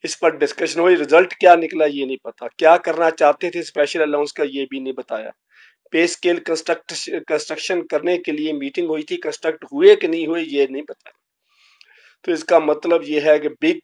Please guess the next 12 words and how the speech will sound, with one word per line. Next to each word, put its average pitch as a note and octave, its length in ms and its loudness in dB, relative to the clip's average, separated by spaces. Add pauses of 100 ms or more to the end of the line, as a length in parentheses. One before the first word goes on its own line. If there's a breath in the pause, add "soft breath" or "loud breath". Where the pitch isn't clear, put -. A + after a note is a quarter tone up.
zero D3 500 0
result, B2 380 -6 (180)
ये D#3 200 -4
मैंने D3 180 0
अपनी C#3 240 -4
video C3 340 -6
में C3+ 100 -4
लिखा B2+ 280 -4
है, C#3 180 0
big D#3 400 -4
zero B2 320 -10
result। - 440 -20